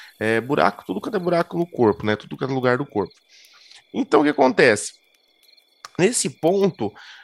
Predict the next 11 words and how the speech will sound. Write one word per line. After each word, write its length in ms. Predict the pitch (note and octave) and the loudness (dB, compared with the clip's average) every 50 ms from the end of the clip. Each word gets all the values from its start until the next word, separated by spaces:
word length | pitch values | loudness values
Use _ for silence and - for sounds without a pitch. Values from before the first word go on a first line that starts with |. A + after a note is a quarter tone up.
| - _ - | -20 _ -6
nós, 440 | - C3+ D#3+ F3+ F3+ F3 - - - | -2 0 2 2 2 0 -2 -4 -4
não 240 | E3 F3 F3+ F3+ G3 | -6 -6 -4 -4 -4
é 60 | G#3 | -6
uma 160 | A3 - - | -6 -6 -8
coisa 320 | - - - F#3+ F3 E3 E3+ | -8 -2 0 2 2 2 0
que 140 | - D#3 D#3 | -2 -2 0
nós 240 | D#3 D3 G3 F#3+ | 2 4 4 4
inventamos, 800 | G3+ G3+ F3+ F#3 F#3+ F3 E3+ - E3 C3+ A#2 G#2+ G2+ G2+ F#2+ - - - | 2 2 4 4 4 4 2 2 2 2 2 2 0 -2 -6 -8 -4 -2
é 60 | A#2 | 0
uma 200 | A2+ A2+ A2 G#2+ - - - - | 0 2 0 -2 -2 -6 -16 -8
coisa 480 | G2+ G2+ G#2 A2 B2 C#3 D#3 F#3+ G#3 | -4 0 2 2 2 2 0 -2 -4